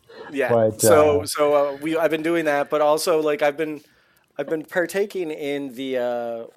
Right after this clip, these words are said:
Speaker 1: what other, I'm watching another anime. I'm trying to remember what, what it was, 'cause they have such ridiculous names on some of them.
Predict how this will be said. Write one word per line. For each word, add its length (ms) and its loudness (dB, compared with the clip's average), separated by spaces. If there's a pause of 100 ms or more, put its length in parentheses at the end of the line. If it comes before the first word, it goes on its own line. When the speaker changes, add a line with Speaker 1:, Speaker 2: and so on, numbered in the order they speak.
Speaker 1:
what 140 -14
other, 340 -10 (240)
I'm 240 -18
watching 320 -10
another 340 -8
anime. 320 -14 (260)
I'm 100 -20
trying 180 -12
to 60 -12
remember 240 -10
what, 260 -10
what 120 -10
it 80 -12
was, 440 -10 (1040)
'cause 120 -12
they 140 -8
have 180 -10
such 460 -4
ridiculous 520 -6
names 280 -8
on 120 -4
some 200 -4
of 60 -12
them. 200 -12